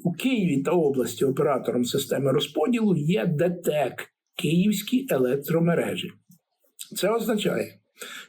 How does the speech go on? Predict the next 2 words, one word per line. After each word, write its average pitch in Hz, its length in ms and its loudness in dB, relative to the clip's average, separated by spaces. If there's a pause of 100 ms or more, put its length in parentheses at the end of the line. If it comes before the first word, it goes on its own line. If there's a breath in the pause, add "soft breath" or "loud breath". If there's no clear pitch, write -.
підстанції, 147 1120 -4
трансформатори, 180 1120 -2